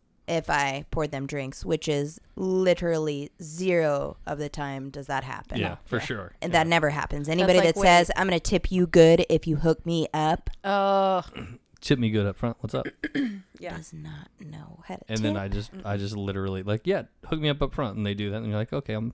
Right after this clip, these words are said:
Speaker 2: just gonna pour you regular drinks.
Speaker 3: Yeah.
Speaker 2: Sorry."
Speaker 3: Yes.
Speaker 1: Right.
Speaker 2: <laughs>
Speaker 1: I
Speaker 3: I still
Speaker 1: usually
Speaker 3: have
Speaker 1: just
Speaker 3: a
Speaker 1: pour
Speaker 3: job
Speaker 1: regu-,
Speaker 3: to
Speaker 1: I mean,
Speaker 3: do.
Speaker 1: unless you're my friend, I'm just pouring you regular drinks.
Speaker 2: Right.
Speaker 1: I'm gonna do a big show
Speaker 2: Right,
Speaker 3: Mm-hmm.
Speaker 2: right. You,
Speaker 1: in
Speaker 2: like,
Speaker 1: front of you.
Speaker 2: whoop.
Speaker 1: Yeah,
Speaker 2: Yeah.
Speaker 1: to, like, show you. But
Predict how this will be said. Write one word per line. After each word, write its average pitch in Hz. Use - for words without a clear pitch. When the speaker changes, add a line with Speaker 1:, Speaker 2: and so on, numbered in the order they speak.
Speaker 2:
just -
gonna 120
pour -
you -
regular -
drinks. -
Speaker 3:
Yeah. 190
Speaker 2:
Sorry." -
Speaker 3:
Yes. 175
Speaker 1:
Right. -
Speaker 2:
<laughs> 131
Speaker 1:
I -
Speaker 3:
I 185
still 190
Speaker 1:
usually 190
Speaker 3:
have 180
Speaker 1:
just 165
Speaker 3:
a -
Speaker 1:
pour 156
Speaker 3:
job 165
Speaker 1:
regu-, 143
Speaker 3:
to -
Speaker 1:
I 175
mean, 208
Speaker 3:
do. -
Speaker 1:
unless 202
you're 226
my 156
friend, 139
I'm 143
just 143
pouring 131
you 101
regular -
drinks. -
Speaker 2:
Right. 98
Speaker 1:
I'm 185
gonna 175
do 220
a 214
big 180
show 175
Speaker 2:
Right, 214
Speaker 3:
Mm-hmm. 214
Speaker 2:
right. 107
You, 117
Speaker 1:
in 117
Speaker 2:
like, 104
Speaker 1:
front 240
of 143
you. 170
Speaker 2:
whoop. 233
Speaker 1:
Yeah, 165
Speaker 2:
Yeah. 90
Speaker 1:
to, 170
like, 147
show 196
you. 151
But 220